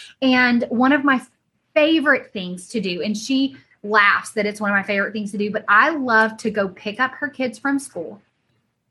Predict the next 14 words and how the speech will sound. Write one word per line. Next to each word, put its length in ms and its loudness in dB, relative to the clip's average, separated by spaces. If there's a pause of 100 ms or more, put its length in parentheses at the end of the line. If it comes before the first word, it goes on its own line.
(500)
go 260 2
pick 260 -6
up 160 2
dinner 300 2
at 140 -6
the 80 -2
grocery 340 -2
store, 380 -4
and 200 0
make 300 -6
dinner 300 -6
with 180 -12
her 140 -8
kids. 480 -16